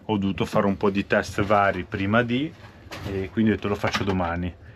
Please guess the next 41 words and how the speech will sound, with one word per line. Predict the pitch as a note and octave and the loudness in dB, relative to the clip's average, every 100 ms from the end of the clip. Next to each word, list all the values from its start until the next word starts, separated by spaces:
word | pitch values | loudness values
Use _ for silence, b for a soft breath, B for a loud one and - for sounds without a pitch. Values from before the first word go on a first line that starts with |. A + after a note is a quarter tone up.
| B - | B -10
Siccome | - A#2 A2+ | -2 0 2
poi | A2 | 0
stava | G#2+ A2 | 0 0
per | F#2 F#2 | 0 -6
suonare | - G#2 F#2+ | -4 0 0
la | F#2+ | 0
campana, | - B2 A2+ A#2 B2+ D3 D3 | 0 -4 2 4 4 0 -2
anche | A2+ A2+ G#2+ | -2 0 0
perché | F#2+ G2+ | -2 0
domani | A2 A2+ A#2+ A2+ | 4 4 4 0
devo | G#2 G2+ F2 E2 - B B B - | 0 0 0 -6 -10 B B B 2
rifissare | A2+ F3 - B2 B2+ A#2 | 4 4 2 0 2 2
il | |
sedile, | A2 B2+ B2+ E3 E3+ E3 | 0 -2 2 4 6 6
mettere | B2 A2+ A2+ G#2+ | 2 2 0 0
tutte | - A#2 | 0 2
le | A2+ | 2
etichette, | A#2 A2+ D#3 E3 D#3 - E3 E3 D#3 B B B | 0 2 4 4 2 0 2 2 0 B B B
eh, | A#2 A2+ A2+ | 2 6 6
una | A#2 A#2+ | 6 2
spina | - - B2 | -2 0 2
duecentoventi, | A#2+ A#2 A2 A#2+ A#2 A2 | 4 4 6 6 4 2
modificarla | A2 A2 G#2 - G2+ A2+ A2 G#2+ G#2+ G2+ | 2 2 0 -4 0 4 4 4 2 2
e | G#2 G#2 F#2+ | 2 -2 -6
farle | - G2+ G2+ | -4 -4 -2
là | G#2 | -2
che | F#2+ G2+ | -4 -6
ce | - | -4
l'ha | G2+ | 0
vicino | F#2 F#2+ - G2+ | 0 -2 -2 0
alle, | G2+ G2 | 0 0
cioè | G2 | 0
ce | G2 A2 | 0 4
l'ha | A#2+ | 4
già, | A#2 A#2 | 6 4
devo | G#2+ G2+ | 2 -4
solo | - A2 | -2 -4
collegare | G#2 G#2 G#2 G2+ | -2 -2 0 -2
una | G2 | -2
spina | G2 - G2+ | -6 -6 -4
duecentoventi | F#2 A2 G#2 G2 F#2 A2+ | 0 2 2 0 -4 -6